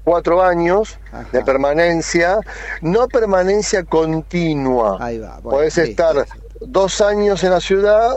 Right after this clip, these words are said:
Speaker 1: dos años en Martínez y dos años en la ciudad.
Speaker 2: Ok,
Speaker 1: Puede ser.
Speaker 2: o sea que las podés ir juntas, no, no tiene que ser ni continua ni contigua a la elección, o sea, ni inmediata.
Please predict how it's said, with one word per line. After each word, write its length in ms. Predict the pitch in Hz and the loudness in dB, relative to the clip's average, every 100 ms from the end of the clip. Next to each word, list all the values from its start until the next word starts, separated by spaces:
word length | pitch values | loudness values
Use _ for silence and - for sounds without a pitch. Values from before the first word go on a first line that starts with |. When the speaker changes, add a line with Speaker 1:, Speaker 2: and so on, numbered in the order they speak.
| 196 | -2
Speaker 1:
dos 300 | 170 170 190 | -2 0 2
años 420 | 190 190 175 - | 2 2 -2 0
en 140 | 160 | 0
Martínez 720 | 156 156 156 202 202 220 208 165 | 2 0 -2 -2 0 2 0 0
y 60 | |
dos 200 | 165 156 | 0 0
años 200 | 170 160 | -2 0
en 60 | 147 | 0
la 100 | 135 | 0
ciudad. 340 | 139 127 107 - - - - - - - - - | 0 0 0 -6 -18 -20 -20 -20 -20 -20 -20 -6
Speaker 2:
Ok, 220 | 147 143 | -4 0
Speaker 1:
Puede 220 | 165 165 | 2 2
ser. 160 | 165 170 | 4 2
Speaker 2:
o 60 | |
sea 140 | 190 208 | 4 2
que 100 | 208 | 0
las 100 | 165 | 0
podés 320 | 190 226 247 | 2 0 0
ir 100 | 185 | -8
juntas, 560 | - 196 190 202 233 | -2 -2 -2 -2 -2
no, 160 | 196 208 202 | -2 -8 -6
no 180 | 226 | -6
tiene 200 | 247 247 | -4 -4
que 40 | 196 | -2
ser 120 | 190 | -2
ni 140 | 208 233 | -2 -2
continua 840 | 220 202 254 277 277 285 285 269 202 | -2 -2 -4 -4 -2 -2 -2 -4 -6
ni 340 | 202 233 202 | -8 -8 -10
contigua 800 | - 185 170 214 175 147 165 160 | -2 0 2 0 2 6 6 6
a 180 | 156 143 | 4 0
la 80 | |
elección, 360 | 139 139 143 131 | 0 -2 -2 -4
o 40 | |
sea, 140 | 120 151 | 0 -2
ni 160 | 165 175 | -2 -4
inmediata. 760 | 165 160 165 135 - 107 101 | -2 0 4 4 2 -6 -8